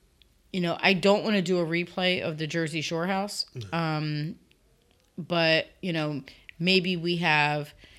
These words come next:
Speaker 1: you know, if we're there for, like, a week or ten days or something, then maybe Khalil or Craig and A J can come up for, like, these two or three days. And then, like, your mom and Tenny could come up for, like, these two or three days.
Speaker 2: Yeah.
Speaker 1: And, um, the selfish part of me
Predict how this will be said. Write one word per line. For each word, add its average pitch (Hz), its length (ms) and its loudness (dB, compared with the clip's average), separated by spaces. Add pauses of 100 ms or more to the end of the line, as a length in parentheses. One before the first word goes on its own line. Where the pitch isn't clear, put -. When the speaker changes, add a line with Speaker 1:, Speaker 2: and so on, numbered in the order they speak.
(140)
Speaker 1:
you 165 80 -2
know, 165 80 0
if 151 100 -8
we're 165 100 -2
there 156 220 2
for, 151 160 -8
like, 151 200 -2
a 156 40 -4
week 147 240 -4
or 151 80 -4
ten 151 280 -4
days 147 280 -2
or 143 80 -4
something, 147 580 -4 (320)
then 156 320 -2
maybe 151 680 -4 (400)
Khalil 165 420 0
or 151 40 -2
Craig 156 260 -4
and 147 80 -2
A 151 80 -2
J 147 220 -2
can 151 180 -10
come 160 240 -4
up 143 140 -4
for, 160 120 -8
like, 147 200 -4 (380)
these 175 200 -2
two 147 160 -8
or 139 60 -8
three 139 180 -10
days. 107 380 -8
And 160 120 -4
then, 151 160 -2
like, 147 220 -8
your 156 80 -6
mom 151 200 -2
and 147 80 -6
Tenny 156 260 -2
could - 160 -14
come 156 180 -4
up 143 140 -6
for, 151 120 -8
like, 147 200 -4 (140)
these 220 200 -2
two 165 160 -4
or 156 80 -2
three 147 200 -6
days. - 400 -8 (240)
Speaker 2:
Yeah. 135 80 -12 (240)
Speaker 1:
And, 165 580 0
um, 156 520 -4 (640)
the 160 180 -2
selfish 208 420 2
part 160 220 2
of 156 80 -2
me 147 340 -4